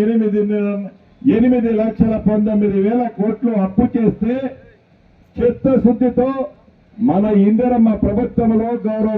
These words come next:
ముఖ్యమంత్రి రేవంత్ రెడ్డి గారి నాయకత్వంలో నా ఆడబిడ్డలకి ఉచితంగా రెండు వందల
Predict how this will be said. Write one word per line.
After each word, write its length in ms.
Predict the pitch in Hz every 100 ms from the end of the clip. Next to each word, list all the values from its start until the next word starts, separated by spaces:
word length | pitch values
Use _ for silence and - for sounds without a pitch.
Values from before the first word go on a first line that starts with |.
| 202
ముఖ్యమంత్రి 520 | 208 240 226 226 214 208
రేవంత్ 340 | 208 233 240 233
రెడ్డి 200 | 220 214
గారి 240 | 220 214 208
నాయకత్వంలో 760 | 196 220 226 233 226 226 220 220 208 160 - _ _ _ _ _ _ -
నా 180 | 131 196 214 208
ఆడబిడ్డలకి 800 | 247 247 233 220 262 262 262 254 214 - - _ _ _ -
ఉచితంగా 760 | 220 226 254 240 247 233 233 233 220 214
రెండు 220 | 233 233 220
వందల 320 | 240 247 262